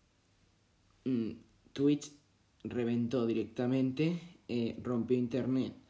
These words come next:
Mm, llegó hasta casi los tres millones de visualizaciones, una cosa que es que muy poca gente lo logra. Otra cosa es que tengas mogollón de suscriptores, mogollón de seguidores,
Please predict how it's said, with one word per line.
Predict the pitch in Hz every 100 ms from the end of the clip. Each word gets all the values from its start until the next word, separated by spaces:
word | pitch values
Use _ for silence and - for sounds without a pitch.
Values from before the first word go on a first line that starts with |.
| - - _ _ _ - _ -
Mm, | 139 135 127 - 131
llegó | 135 120 139 170 - - _
hasta | 143 143 - 135
casi | 131 131 160
los | 147 135
tres | 120 131
millones | 135 127 120 120 120
de |
visualizaciones, | 117 - 107 104 101 98 120 98 98 - -
una | 101 113 110
cosa | 113 120 - 156 151 - -
que | - 110 - -
es | 123 123 - _ _ _ _
que | - 104 -
muy | 127 143
poca | 139 120 120
gente | - 120 113
lo | 113 110
logra. | 117 120 139 175 175 - _ _ _ _ _ _ _ -
Otra | 123 120 117
cosa | 117 110
es | 104
que | 107
tengas | 107 104 104
mogollón | 117 104 107 131
de | 127
suscriptores, | 120 117 - - 110 98 95 -
mogollón | 110 117 104 107 117
de | 123
seguidores, | 127 113 104 104 120 113 - -